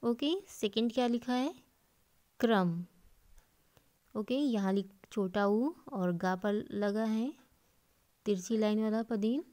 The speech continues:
तो ये क्या हो जाएगा बच्चों, उग्र। फोर्थ is ग्राम। नेक्स्ट देखेंगे बच्चों, ये क्या लिखा है, व्रत।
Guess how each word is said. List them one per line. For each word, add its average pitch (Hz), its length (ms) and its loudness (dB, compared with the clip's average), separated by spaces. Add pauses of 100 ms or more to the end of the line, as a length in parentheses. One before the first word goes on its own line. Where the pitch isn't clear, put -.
तो 196 60 0
ये 185 160 0
क्या 202 240 -2 (200)
हो 220 120 -2
जाएगा 220 280 -2
बच्चों, 220 260 -2 (200)
उग्र। 170 460 0 (1120)
फोर्थ 247 320 4
is 330 340 0
ग्राम। 180 720 4 (2000)
नेक्स्ट 240 300 -2
देखेंगे 262 360 0
बच्चों, 262 360 -4 (1120)
ये 220 100 -2
क्या 220 180 0
लिखा 226 260 -2
है, 254 200 2
व्रत। 190 640 0